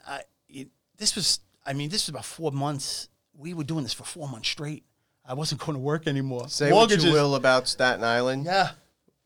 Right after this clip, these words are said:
Speaker 2: We mobilize for each other when the chips are down, man, and you, you gotta get in a foxhole.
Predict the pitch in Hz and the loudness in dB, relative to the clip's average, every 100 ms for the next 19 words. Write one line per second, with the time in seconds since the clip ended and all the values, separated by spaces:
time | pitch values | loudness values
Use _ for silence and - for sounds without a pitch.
0 | 127 110 113 131 127 117 120 120 117 123 | _ -12 -4 0 2 4 4 4 4 4
1 | 123 123 - 120 113 110 - 110 110 120 | 2 -2 -6 -6 -6 -6 -4 -2 0 -2
2 | - - _ _ 113 110 104 104 - 123 | -2 -8 _ _ -8 -6 -6 -8 -6 -6
3 | 120 123 117 117 110 107 104 101 _ _ | -6 -8 -2 0 0 -2 -4 -10 _ _
4 | _ 107 107 101 98 - _ 107 104 107 | _ -12 -8 -8 -10 -16 _ -14 -12 -10
5 | 110 110 110 117 110 113 107 104 117 113 | -12 -12 -6 -4 -4 -8 -12 -4 0 0
6 | - 139 120 113 | 0 0 0 0